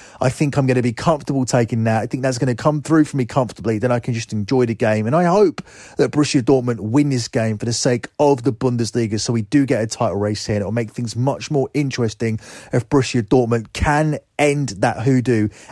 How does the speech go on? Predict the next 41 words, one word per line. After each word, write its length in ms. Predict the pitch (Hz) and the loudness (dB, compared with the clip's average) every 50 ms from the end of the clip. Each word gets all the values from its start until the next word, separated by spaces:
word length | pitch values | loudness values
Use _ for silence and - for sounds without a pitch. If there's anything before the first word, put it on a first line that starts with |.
| - - | -12 -6
and 260 | - 120 117 120 104 98 | -4 -2 -2 -2 -2 2
get 240 | 165 160 147 147 | 2 2 2 2
this 220 | 143 143 - - - | -2 -2 -2 -2 -4
win 420 | 120 117 127 123 123 120 120 117 - _ - | 0 2 2 2 2 2 0 -4 -4 _ -2
over 340 | 127 135 135 135 131 117 131 | 0 2 2 2 2 0 -4
Bayern 340 | 113 - 127 117 113 117 113 | -2 0 2 2 2 2 0
Munich 280 | 110 110 113 104 - | 0 -2 -2 -2 -4
and 100 | 113 117 | -4 -2
make 180 | 120 127 113 - | 0 -2 -2 -2
this 120 | 123 117 | -6 -6
Bundesliga 560 | - - 131 123 117 104 95 113 113 98 110 | -4 -4 -2 -2 -2 -4 -2 -2 -2 -2 -2
season 460 | 107 - - 123 113 107 101 117 104 80 | -4 -4 -2 -2 -2 -2 -2 -4 -6 -6
really 400 | 101 110 123 139 147 143 135 131 | -6 -2 0 2 4 4 2 2
interesting, 800 | - - 120 127 120 113 - 127 113 - - 117 107 101 101 - - - - - - | -2 -2 -4 -4 -4 -4 -2 -4 -4 -4 -2 -4 -4 -4 -4 -8 -12 -20 -20 -10 -2
with 300 | - 120 123 110 - - | 2 2 2 2 0 0
Dortmund 380 | - 127 139 104 123 123 113 107 | 2 2 2 2 0 -2 0 0
getting 220 | 143 123 113 120 | 0 0 0 0
this 200 | 120 117 - - | -2 -4 -4 -2
win 320 | 117 113 110 104 104 107 - | -2 0 0 0 0 -2 -4
and 140 | - 104 - | -6 -8 -4
finishing 640 | - 147 131 131 - - - 131 120 123 120 110 - | -2 -2 -2 -2 -2 -2 -2 -2 -2 -2 -4 -6 -6
this 280 | 123 120 127 107 - | -4 -2 -2 -2 -2
day 420 | 104 - - - 123 120 117 113 110 | -6 -6 -2 0 0 0 0 0 -2
on 160 | - 110 113 | -2 -4 -4
Saturday 640 | - - - 180 170 160 - - 117 113 107 104 101 - - | -2 0 0 0 0 -2 -4 -2 -2 0 0 0 -2 -6 -6
top 340 | - - - 147 120 - - _ _ - | -4 0 0 0 0 -2 -6 _ _ 0
of 240 | 131 127 123 - - | 2 2 2 0 -2
the 60 | 123 | -8
Bundesliga 580 | 110 - 120 117 113 107 98 113 110 98 107 98 | -4 -4 -2 -2 -2 -4 -2 -4 -2 -2 -4 -4
table, 360 | - 113 104 104 104 107 101 - - - - - | -4 -2 -2 -2 -2 -2 -4 -6 -14 -20 -12 -4
having 260 | - 131 120 120 117 113 | -2 -2 0 0 -4 -6
finally 480 | - - - 151 143 147 143 139 135 | -6 -2 0 2 2 4 4 2 2
got 140 | 117 131 113 | 0 0 0
that 120 | 113 107 | 0 0
monkey 300 | 113 120 123 120 - - | 0 0 0 0 0 0
off 100 | 120 107 | -2 0
their 140 | - 117 110 | 0 -2 -2
back 380 | - - 143 123 117 - - - - | 0 0 0 0 0 -2 -6 -8 -6
and 240 | 135 135 127 113 - | -4 -4 -4 -4 2
beaten 380 | - 160 156 147 135 139 131 - 104 | 2 4 4 4 0 -4 -6 -4 -2
this 220 | 123 123 117 - | -2 -2 -2 -2